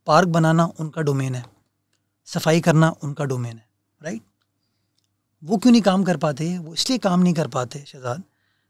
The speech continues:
कि उनके पास पैसे नहीं हैं। उनके पास पैसे क्यों नहीं हैं?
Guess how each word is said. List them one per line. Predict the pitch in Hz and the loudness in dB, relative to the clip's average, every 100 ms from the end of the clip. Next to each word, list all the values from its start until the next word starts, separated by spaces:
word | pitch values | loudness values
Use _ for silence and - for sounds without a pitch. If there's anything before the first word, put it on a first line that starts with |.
| _ | _
कि | - | 2
उनके | 170 165 | 2 2
पास | 156 | 0
पैसे | - 127 156 | -2 -2 0
नहीं | 139 131 | -2 -4
हैं। | 123 _ _ _ _ _ _ _ _ - | -10 _ _ _ _ _ _ _ _ -6
उनके | 170 | 0
पास | 214 | 0
पैसे | - 180 226 | 0 -2 -2
क्यों | 202 196 208 | -4 2 2
नहीं | 190 156 | 4 0
हैं? | 180 | -4